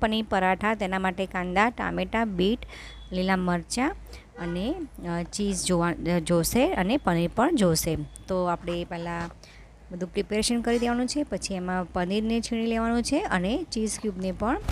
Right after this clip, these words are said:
એની અંદર છીણી લેવાની છે. સાદા પરાઠા તો આપણે બનાવતા જ હોઈએ છીએ, પરંતુ પાલક પનીર ચીઝ પરાઠા તમને ખૂબ જ સરસ લાગશે અને ટેસ્ટમાં પણ સરસ લાગશે. પછી એમાં આપણે મસાલો કરવાનો છે, તો ઓરેગાનો નાખવાનો છે ટેસ્ટ પ્રમાણે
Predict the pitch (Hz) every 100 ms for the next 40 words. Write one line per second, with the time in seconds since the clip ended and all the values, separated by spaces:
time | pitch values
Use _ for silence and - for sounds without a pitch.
0 | - 180 180 175 175 240 403 - - -
1 | - - - 202 185 175 170 165 165 196
2 | 294 - - - 196 165 - - - -
3 | - - - - 226 214 226 226 208 196
4 | 214 208 190 196 190 202 220 208 220 220
5 | 247 240 - - 185 185 180 190 - 226
6 | 220 226 - 226 220 - 214 220 220 190
7 | 185 - 190 214 - - 220 220 214 -
8 | 208 196 - - 190 190 202 196 208 208
9 | 208 196 220 226 - - - - 208 -
10 | 214 190 180 175 170 170 185 196 202 208
11 | 208 226 220 233 - - - - - 180
12 | 180 175 - 190 208 208 214 214 208 214
13 | 214 208 208 208 208 - 208 208 220